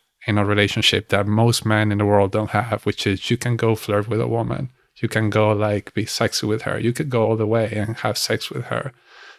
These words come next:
And the fact that you are just trying, and most probably ninety percent of the time failing, but then, like,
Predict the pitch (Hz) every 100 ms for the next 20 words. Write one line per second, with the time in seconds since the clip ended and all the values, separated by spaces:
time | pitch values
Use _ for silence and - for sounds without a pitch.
0 | - 117 110 107 - 120 135 139 110 107
1 | 110 110 110 107 _ _ - 139 143 -
2 | - 110 113 139 151 123 117 107 123 117
3 | 117 117 110 120 120 123 117 - 117 110
4 | 110 107 - 110 98 - 110 123 151 151
5 | - 107 110 113 107 107 101 -